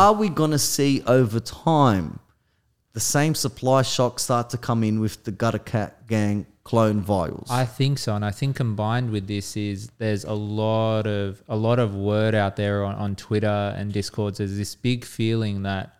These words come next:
Speaker 2: N F T bull run is coming, is coming very soon. So I think a lot of value is going to get pumped back into N F Ts,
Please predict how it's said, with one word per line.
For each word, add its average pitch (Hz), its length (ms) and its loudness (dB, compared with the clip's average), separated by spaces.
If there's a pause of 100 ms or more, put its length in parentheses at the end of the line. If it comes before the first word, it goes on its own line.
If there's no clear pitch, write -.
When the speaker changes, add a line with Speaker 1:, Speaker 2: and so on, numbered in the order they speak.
(120)
Speaker 2:
N 110 140 -4
F 113 160 -2
T 120 180 -2
bull 110 280 -4
run 101 380 -2
is 104 520 -8 (240)
coming, 98 440 -6 (560)
is 101 200 -4
coming 101 340 -4
very 98 240 -4
soon. 92 460 -8 (400)
So - 160 -12
I 110 120 0
think 110 480 -2 (100)
a 107 80 -4
lot 104 640 2
of 101 100 -4
value 98 400 -2
is 95 120 -6
going 95 220 -4
to 104 100 -12
get - 180 -8
pumped - 360 -10
back 95 260 -4
into 98 220 -8
N 98 120 -6
F 95 140 -8
Ts, 107 480 -4